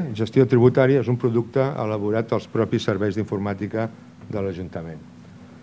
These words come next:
El dos mil tretze, que és l'experiència o la, sí, la presen-, la, l'experiència que us estem o que us anem a presentar, vàrem adquirir Firmadoc, eh? Firmadoc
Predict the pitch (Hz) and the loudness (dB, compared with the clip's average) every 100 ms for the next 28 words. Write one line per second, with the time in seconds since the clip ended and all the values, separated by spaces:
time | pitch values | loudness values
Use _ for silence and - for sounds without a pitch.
0 | - - - - 127 123 131 151 151 160 | -16 -16 -10 4 8 8 8 8 8 8
1 | 139 202 233 - - - - - 117 101 | 10 8 6 -2 -14 -20 -12 0 2 2
2 | 104 - 104 120 113 110 95 101 107 101 | -2 -2 2 2 2 0 -2 -2 0 0
3 | 98 101 95 95 87 - 117 92 104 104 | 0 0 0 -2 -4 -2 -2 0 -4 -2
4 | 110 123 117 107 113 120 117 120 135 135 | -2 -2 -2 -2 0 -2 0 2 2 0
5 | 123 117 107 - 131 113 90 - 101 107 | -2 -2 -2 0 0 0 -4 -6 -4 -2
6 | 101 110 120 120 117 127 120 139 156 - | -2 0 0 0 0 0 2 0 0 -8
7 | - - 127 156 156 156 143 147 156 135 | -20 0 6 8 8 8 6 6 6 4
8 | 123 107 85 - - 160 220 - 123 127 | 4 4 0 -4 -2 0 0 2 4 6
9 | 147 | 6